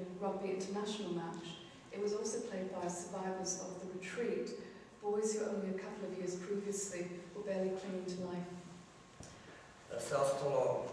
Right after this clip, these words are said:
Speaker 2: je bila istorija, not only, u redu. E, ne samo da su srpski internacionalni rag-,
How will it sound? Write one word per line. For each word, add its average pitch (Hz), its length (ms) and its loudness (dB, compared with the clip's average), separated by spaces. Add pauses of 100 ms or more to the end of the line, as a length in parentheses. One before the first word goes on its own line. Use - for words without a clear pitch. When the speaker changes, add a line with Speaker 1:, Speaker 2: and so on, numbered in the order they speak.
(180)
Speaker 2:
je 120 60 -4
bila 123 180 4
istorija, - 460 2
not - 200 0 (140)
only, 120 160 2 (840)
u 104 80 -4
redu. 92 200 0 (640)
E, - 200 0
ne 127 60 4
samo 139 320 2
da 123 240 6
su 123 300 2
srpski 123 360 -2
internacionalni 117 640 -2
rag-, 110 340 4